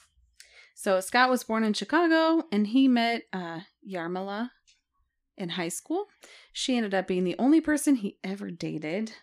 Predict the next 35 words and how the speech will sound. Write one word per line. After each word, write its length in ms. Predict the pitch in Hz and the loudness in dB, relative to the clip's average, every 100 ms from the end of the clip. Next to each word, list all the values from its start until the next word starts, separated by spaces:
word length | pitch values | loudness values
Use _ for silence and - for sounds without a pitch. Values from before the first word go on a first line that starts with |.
| _ | _
This 160 | - - | -20 -16
is 100 | 185 | -14
kind 200 | - 180 | -10 -10
of, 80 | 170 | -8
like, 180 | - - | -12 -12
a 80 | |
real 240 | 226 403 415 - | -10 -8 -10 -6
brief 440 | 262 269 277 - - - | -2 0 0 -4 -16 -6
background 420 | 190 185 190 185 | -6 -4 -4 -4
on 140 | 180 | -4
him 200 | 175 170 | -6 -8
because 420 | 180 175 170 170 - | -10 -10 -10 -10 -10
the 120 | 190 | -8
real 160 | 202 | -8
story 300 | 202 - - | -8 -8 -10
is 100 | 170 | -10
about 140 | 170 185 | -10 -8
his 260 | 170 175 - _ _ _ | -8 -8 -12 _ _ _
trial. 420 | - 165 151 147 160 _ _ _ _ _ - | -8 -2 -2 -2 -6 _ _ _ _ _ -6
They 140 | 254 | -2
both 440 | 240 190 196 - - | 0 0 0 -6 -14
were 160 | 185 180 | -12 -12
Catholic, 640 | - 285 285 - 269 269 - | -4 -2 -2 0 -2 -2 -2
but 120 | 180 | -2
eventually 800 | 175 180 185 196 - 180 180 180 | -2 -2 -2 -2 -4 -6 -8 -8
converted 520 | - 190 190 277 294 | -8 -8 -4 -4 -4
to 100 | - | -4
Mormonism, 600 | 196 175 180 165 175 311 392 _ _ _ _ - | -6 -4 -6 -6 -4 -2 -4 _ _ _ _ -8
and 160 | 190 | -6
they 120 | 185 | -4
eventually 420 | 175 233 330 359 302 | -2 0 0 0 0
had 160 | 196 | -2
two 160 | - 208 | -4 -6
children 560 | - 165 160 165 233 - | -4 -6 -4 0 0 -2
named 300 | 165 160 - | -6 -6 -10